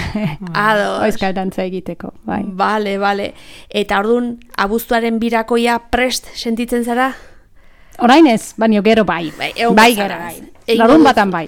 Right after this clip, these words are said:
Speaker 1: <laughs>
Speaker 2: egingo duzu egin beharreko lana, ezta?
Speaker 1: Bai.
Speaker 2: Oso ongi.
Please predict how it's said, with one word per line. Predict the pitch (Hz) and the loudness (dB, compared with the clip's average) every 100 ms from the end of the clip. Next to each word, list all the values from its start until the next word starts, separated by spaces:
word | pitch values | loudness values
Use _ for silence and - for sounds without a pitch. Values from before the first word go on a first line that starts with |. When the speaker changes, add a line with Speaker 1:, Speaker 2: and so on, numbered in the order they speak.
| - | 2
Speaker 1:
<laughs> | 247 | 4
Speaker 2:
egingo | 226 240 254 240 | 4 2 2 0
duzu | 240 254 247 | 0 -4 -2
egin | 220 214 214 | 0 -2 0
beharreko | 202 202 190 | 0 0 -4
lana, | 190 185 160 | -6 -4 -6
ezta? | 185 226 247 - - _ _ _ - | -2 0 -2 -4 -20 _ _ _ -12
Speaker 1:
Bai. | 165 - - - - - - - - | -12 -14 -20 -20 -20 -20 -20 -18 -6
Speaker 2:
Oso | 185 175 185 | -4 -4 -6
ongi. | 175 185 | -6 -10